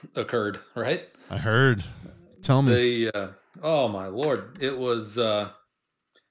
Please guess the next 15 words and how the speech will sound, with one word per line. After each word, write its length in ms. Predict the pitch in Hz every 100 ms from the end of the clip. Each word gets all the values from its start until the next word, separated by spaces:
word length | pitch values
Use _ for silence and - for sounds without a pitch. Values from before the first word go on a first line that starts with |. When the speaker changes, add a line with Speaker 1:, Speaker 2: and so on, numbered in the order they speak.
| _ _ _
Speaker 1:
Ohio 540 | 127 117 147 170 131 117
for 200 | - 139
the 100 | 117
game 360 | 101 143 151
had 180 | 110 120
a 60 | 101
hundred 360 | - 147 170
and 180 | 135 120
thirty 340 | - 143 147 123
minutes 340 | 123 135 123
in 120 | 104
penalties 600 | 98 139 131 110 98 - _ _ - 117
alone. 420 | 113 135 98 87 _ -
Speaker 2:
<laughs> 520 | 98 - 82 - -
Speaker 1:
N-, 160 | -